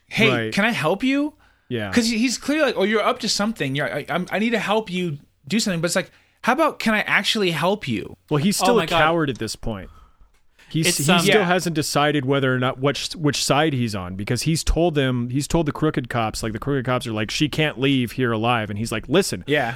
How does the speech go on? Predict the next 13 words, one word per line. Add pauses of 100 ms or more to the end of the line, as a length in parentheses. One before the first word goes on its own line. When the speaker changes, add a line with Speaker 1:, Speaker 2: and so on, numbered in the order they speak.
(120)
Speaker 2:
I'll
help
you
kill
her,
but
I
am
not
going
to
kill
her."